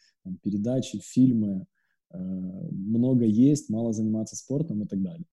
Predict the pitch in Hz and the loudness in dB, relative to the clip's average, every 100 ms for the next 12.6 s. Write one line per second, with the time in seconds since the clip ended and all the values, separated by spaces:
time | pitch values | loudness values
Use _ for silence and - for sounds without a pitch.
0 | _ _ _ - 156 165 135 117 - 113 | _ _ _ 0 2 2 -2 -2 -2 -4
1 | - - 120 123 - 139 110 95 - - | -6 -4 0 0 2 2 2 0 -6 -8
2 | 117 110 135 127 110 107 120 104 107 104 | -4 0 2 0 -4 -4 -2 -2 -4 -2
3 | 104 110 113 113 107 101 104 - 147 196 | 0 0 0 0 0 -2 -4 0 0 0
4 | - - 110 107 104 - 92 90 - 104 | -4 -6 -4 -2 -4 -6 -10 -12 -8 -4
5 | 107 98 120 160 165 104 107 113 113 107 | -4 -2 0 0 -2 -4 -4 -2 -2 -2
6 | 101 95 - _ - 87 - 104 107 117 | -4 -6 -12 _ -12 -12 -10 -6 -4 -2
7 | 117 104 98 107 107 - 113 98 95 - | -2 -2 -2 -2 -4 -6 -4 -2 -4 -8
8 | 185 - _ _ - - 104 120 - 110 | -16 -20 _ _ -12 -4 -2 -2 -2 -4
9 | 101 - _ _ _ _ _ _ _ _ | -4 -8 _ _ _ _ _ _ _ _
10 | _ _ - 107 117 - - 139 120 113 | _ _ -2 2 2 0 0 4 4 6
11 | 175 127 139 131 117 110 113 - 117 117 | 4 4 4 2 -2 -2 -4 -2 0 0
12 | 110 101 98 - 104 98 | -2 -4 -6 -6 -6 -6